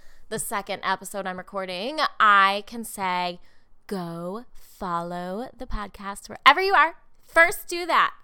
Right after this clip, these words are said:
Follow it, because then you'll know when the new episodes come out and I don't have to bug you about it. And if you love these, please leave a review because it's so helpful. And as season two approaches,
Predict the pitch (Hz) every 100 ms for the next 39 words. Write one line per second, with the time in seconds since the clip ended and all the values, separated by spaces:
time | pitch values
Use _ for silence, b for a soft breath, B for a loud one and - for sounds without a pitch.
0 | - 339 311 294 254 180 - 233 233 247
1 | 233 285 415 415 349 339 277 208 180 185
2 | 285 - 285 - 277 254 254 247 - 208
3 | 202 196 - 196 208 240 262 247 247 269
4 | 262 254 247 240 240 240 247 - B B
5 | B B - 262 285 311 311 285 254 247
6 | 262 247 240 - - 240 233 233 226 220
7 | 226 226 202 180 190 190 190 - - 226
8 | 226 214 - 214 196 196 - 190 190 185
9 | 190 - 202 196 190 - - 220 - -
10 | 539 523 - 508 494 508